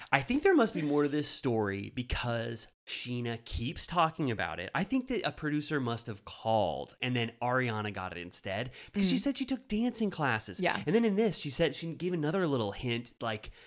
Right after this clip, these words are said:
Speaker 1: like, "I really knew I was in the, I was really close." And maybe she didn't wanna get too deep
Speaker 2: Yeah.
Speaker 1: into the production, but if she was really close and she's wanted it all her life,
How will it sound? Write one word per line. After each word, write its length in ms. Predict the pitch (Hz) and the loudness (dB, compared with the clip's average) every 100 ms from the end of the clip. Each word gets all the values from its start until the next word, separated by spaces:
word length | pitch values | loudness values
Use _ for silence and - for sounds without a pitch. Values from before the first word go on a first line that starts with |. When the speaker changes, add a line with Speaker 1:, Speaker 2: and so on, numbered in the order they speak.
| - - | -18 -4
Speaker 1:
like, 160 | 123 - | -4 -2
"I 80 | 127 | -2
really 420 | 113 123 143 143 | 0 0 2 2
knew 240 | 127 123 | 2 2
I 80 | 117 | 2
was 160 | 117 107 | 0 -2
in 100 | 107 | -4
the, 140 | 104 - - | -4 -6 -6
I 120 | 110 | -4
was 200 | 110 98 | -4 -2
really 220 | 113 113 | -2 0
close." 480 | 104 - 123 120 - | -2 -2 -2 -2 -4
And 80 | 107 | -4
maybe 160 | 113 127 | -2 -2
she 140 | 131 | -2
didn't 140 | 120 117 | -4 -2
wanna 140 | 110 | -4
get 380 | 95 110 - _ | -4 -6 -8 _
too 160 | - 123 | -6 -4
deep 100 | 110 | 2
Speaker 2:
Yeah. 140 | 185 170 | 4 4
Speaker 1:
into 120 | 107 | 2
the 80 | - | -2
production, 400 | 107 113 - 160 | 0 0 0 2
but 160 | 135 - - - | 2 0 -12 -8
if 160 | 247 - | -6 0
she 140 | 294 | 2
was 220 | 285 175 | 2 0
really 320 | 120 131 135 | -2 0 0
close 440 | - - 98 98 98 | -2 -4 -4 -4 -8
and 80 | 110 | -10
she's 160 | 117 104 | -10 -6
wanted 240 | 117 117 | -4 -2
it 100 | 117 | -4
all 180 | 104 107 | -2 -2
her 100 | 107 | -2
life, 460 | 101 90 90 90 - | -4 -4 -4 -8 -14